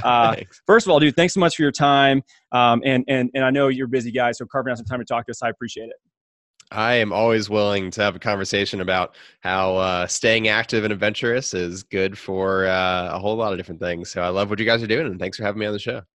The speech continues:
Speaker 1: For sure, man. So he-, here's, here's what I wanna start with. So for those of you that, you know, are unfamiliar with your company and what you do, g-, give us a little background of, like, how did you go from, you know, it looks like, uh, a student at U G A to then starting this company to help,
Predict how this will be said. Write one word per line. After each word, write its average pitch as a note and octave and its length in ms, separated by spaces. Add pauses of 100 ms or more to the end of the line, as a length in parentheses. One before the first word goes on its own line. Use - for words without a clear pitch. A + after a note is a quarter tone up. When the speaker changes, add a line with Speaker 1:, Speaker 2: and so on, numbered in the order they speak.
(180)
Speaker 1:
For C3+ 140
sure, F#3 180
man. E3 160
So F#3+ 240
he-, G#3+ 320
here's, G#3 460
here's F#3+ 180
what F3+ 100
I E3+ 40
wanna D3+ 160
start B2 260
with. A2+ 140
So B2 240 (760)
for D3 120
those E3+ 160
of E3 80
you E3+ 160
that, C3+ 360
you C#3 100
know, B2 140
are A2+ 320
unfamiliar C3+ 520
with B2 220
your B2 60
company C3 440
and A2+ 140
what C#3 140
you D3+ 60
do, B2 220
g-, G3 140
give A#3+ 180
us - 120
a C#4+ 40
little F3+ 80
background C3+ 640
of, A2 160
like, A2 180
how - 180
did G3 120
you F#3+ 80
go C3 240
from, A#2+ 640
you C#3 80
know, B2 160
it B2+ 120
looks C#3+ 240
like, A#2+ 280 (320)
uh, A#2 240
a B2+ 60
student E3 320
at C3 100
U D3+ 140
G C3+ 180
A A2+ 280
to C#3 120
then B2+ 180
starting C#3 440
this B2+ 180
company A#2+ 380
to A#2 80
help, A#2 240